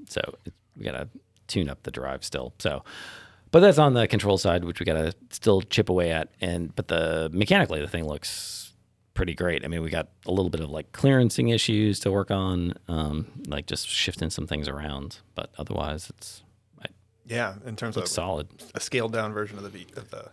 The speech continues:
Speaker 2: Spotline V two. It's, it's pretty awesome. Pretty, and it sort of just went together in the same way, same fashion as the new Spotline V two, and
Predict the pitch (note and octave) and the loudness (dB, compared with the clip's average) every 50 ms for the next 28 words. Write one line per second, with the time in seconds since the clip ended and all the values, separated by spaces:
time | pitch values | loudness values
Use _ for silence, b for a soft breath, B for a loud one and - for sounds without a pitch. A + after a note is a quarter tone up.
0 | - - - C#3 C3 A2+ G#2 G2 E2+ E2+ F2 - - F2+ - - - - - B2 | -4 2 4 4 4 4 2 -4 -8 -12 -14 -14 -14 -14 -14 -14 -18 -18 -18 -16
1 | A#2+ - - - C3 G2+ G#2+ B2+ - - - - - - A#2 A2+ - - - A#2 | -14 -10 -6 -4 -2 0 0 0 -2 -6 -16 -16 -14 -12 -12 -12 -12 -12 -10 -10
2 | G#2+ G2 - _ _ _ _ - - F#3 C#3+ G#2+ G#2 - - G#2+ G#2 - - G2 | -10 -10 -12 _ _ _ _ -6 -4 -2 -2 -2 -6 -8 -8 -10 -10 -6 -4 -2
3 | A2+ G2+ F2 F2 F2+ F2+ - - F#2 F2 F2+ F#2+ E2 E2 F#2+ - - - _ - | -2 0 -2 -4 -8 -10 -8 -8 -8 -6 -6 -8 -8 -8 -10 -14 -16 -20 _ -10
4 | - G2 - - F2 - - - - - _ - - G2 _ _ _ _ _ _ | -10 -8 -6 -6 -8 -8 -8 -12 -16 -18 _ -20 -20 -20 _ _ _ _ _ _
5 | - A2+ G#2+ G2 F2+ - - - - - - - - F2 F2+ - - G2+ G2 - | -6 -4 -4 -2 -4 -6 -6 -8 -8 -8 -10 -14 -14 -16 -16 -16 -14 -14 -14 -14
6 | - - | -16 -18